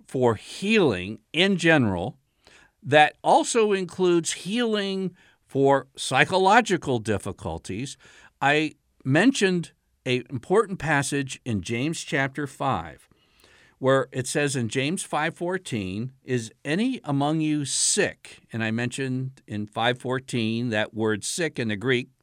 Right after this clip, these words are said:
just <laughs> means just what it sounds like, to be physically ill. "Let him call for the elders of the church. Let him pray over him, anointing him with oil in the name of the Lord."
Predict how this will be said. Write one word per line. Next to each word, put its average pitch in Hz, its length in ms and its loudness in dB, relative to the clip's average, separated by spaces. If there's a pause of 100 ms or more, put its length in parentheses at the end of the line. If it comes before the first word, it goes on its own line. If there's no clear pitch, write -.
just - 260 -12
<laughs> - 0 -
means 107 280 -12
just 120 260 -10 (440)
what 139 160 6
it 135 100 2
sounds 165 420 2
like, 90 280 -4
to 123 60 -8
be 120 140 0
physically 123 680 -2
ill. 107 400 -2 (280)
"Let 98 160 -6
him 104 80 -4
call 107 280 0
for 120 180 -6
the 110 120 0
elders 135 320 0
of - 40 -20
the 175 100 -6
church. 113 460 -4
Let 110 140 -4
him 110 100 -4
pray 131 540 -2
over 175 320 2
him, 160 260 -2
anointing 127 580 -2
him 202 160 -2
with 202 160 -2
oil 127 380 0
in 123 60 -4
the 101 100 -4
name 104 260 -2
of 139 100 -2
the 160 60 -2
Lord." 110 520 0